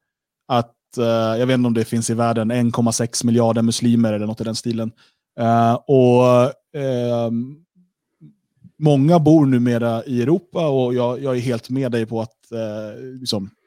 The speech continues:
de, de hör inte hemma här, utan är liksom vissa vissa fall där liksom det inte finns någon annan lösning. Men,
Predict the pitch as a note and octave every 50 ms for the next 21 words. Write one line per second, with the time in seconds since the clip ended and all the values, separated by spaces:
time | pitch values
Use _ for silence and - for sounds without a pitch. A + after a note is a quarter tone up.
0 | _ _ - C#3+ C3 B2+ A#2 C#3 B2+ B2+ A#2+ A2+ A2 A2+ A2+ A2+ A#2 A2+ B2 B2+
1 | B2 B2+ A#2 B2 C3+ B2 A#2 A#2 A2 G#2 - A#2 C3 A#2+ A#2 C3+ D#3 C3+ A#2+ G#2
2 | G2 G2 G2+ F#2+ - G#2+ G2+ G2+ G2 G#2 - G#2+ G#2 A2 G#2+ - - A2 G#2 -
3 | _ _ _ - - - - - - - - - - - _ _ _ - E3+ E3+
4 | - F3 D#3 - D#3 D3 C#3 C#3 C3 C3+ B2+ B2+ A#2+ A#2+ A#2 - A#2 A2+ A2 -
5 | - D3 B2 A2+ A2+ - C3 A#2+ A#2 A#2+ A#2 A2+ A2 A#2 B2 A#2+ A#2+ - - E3
6 | C#3 A#2 - D#3+ D3+ D3 D3 C#3+ C#3+ C#3+